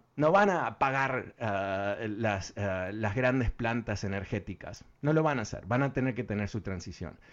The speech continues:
Y sin duda van a jugar, eh, durísimo a que esa transición sea lo más barata para ellos y no más cara para nosotros.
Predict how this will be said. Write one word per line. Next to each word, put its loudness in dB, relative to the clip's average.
Y 2
sin 4
duda 6
van 0
a 0
jugar, -2
eh, -2
durísimo 2
a -4
que -6
esa -4
transición -2
sea -2
lo -2
más -2
barata -2
para 0
ellos 0
y -6
no -2
más -4
cara 0
para -2
nosotros. -6